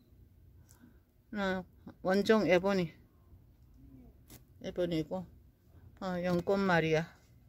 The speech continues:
연꽃 마리아고요. 어, 얘는 도감 마리아.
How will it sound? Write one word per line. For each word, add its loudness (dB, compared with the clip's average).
연꽃 -6
마리아고요. 0
어, -2
얘는 4
도감 8
마리아. 2